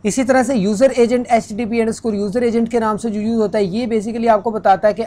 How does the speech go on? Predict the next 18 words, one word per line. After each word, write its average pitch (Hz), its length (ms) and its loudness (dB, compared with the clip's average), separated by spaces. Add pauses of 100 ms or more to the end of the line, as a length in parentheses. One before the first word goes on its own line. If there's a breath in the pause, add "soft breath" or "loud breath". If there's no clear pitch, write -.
आप, 202 480 2
आपका 196 260 2
ब्राउज़र 180 360 0
कौन 196 200 -2
सा 190 80 -4
है, 202 60 2
उसका - 200 -2
वर्जन 190 340 -2
क्या 202 140 0
है, 180 60 -2
ब्राउज़र 196 300 2
की 233 140 -2
यानी 220 140 0
कि 226 120 -8
कंप्लीट 214 400 -2
इन्फॉर्मेशन 208 600 -4 (440 soft breath)
ये 208 180 0
आपको 196 480 0